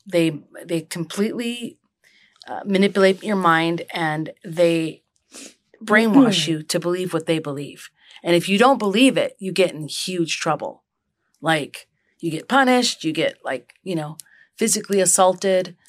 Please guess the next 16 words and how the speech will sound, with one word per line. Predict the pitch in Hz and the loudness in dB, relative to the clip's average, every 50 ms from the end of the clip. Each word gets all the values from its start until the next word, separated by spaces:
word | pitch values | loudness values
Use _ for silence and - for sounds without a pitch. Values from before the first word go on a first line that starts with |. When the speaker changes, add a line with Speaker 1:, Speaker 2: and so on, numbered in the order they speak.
| - _ - | -20 _ -8
Speaker 2:
Right. | 156 156 156 151 151 151 | -6 -4 -4 -4 -4 -4
Speaker 1:
um, | 143 135 113 101 92 92 - 165 _ _ _ _ - | -6 -8 -8 -12 -16 -18 -20 _ _ _ _ _ -2
drugged. | - 190 196 196 190 190 190 185 175 - - _ _ _ - - - | 2 4 6 6 6 4 2 0 -8 -12 -14 _ _ _ -20 -20 -14
You | 175 175 170 | -8 -6 -6
know, | 151 | -4
it's | 127 - - | -4 -4 -6
a, | 147 135 120 - _ _ - | -6 -6 -10 -12 _ _ -8
just | 233 233 214 - - - | -4 -4 -2 -4 -4 0
modern | 202 202 202 202 202 196 | 2 4 4 4 2 2
day | 190 180 175 | 0 -2 -2
cult. | - - 180 175 160 - - _ _ _ _ _ _ _ _ _ _ _ _ _ _ _ - | -2 0 0 0 0 0 -4 _ _ _ _ _ _ _ _ _ _ _ _ _ _ _ -2
Not | 185 185 190 185 | 0 0 0 0
to | 180 175 | -2 -2
mention | 175 165 165 - 170 156 143 | 0 0 0 -2 -4 -4 -4
Jim, | - 160 147 143 107 - 147 143 - - | -4 -4 -4 -6 -8 -12 -18 -20 -16 -8
Jim, | - 170 165 156 147 - | -4 -2 -2 -2 -4 -8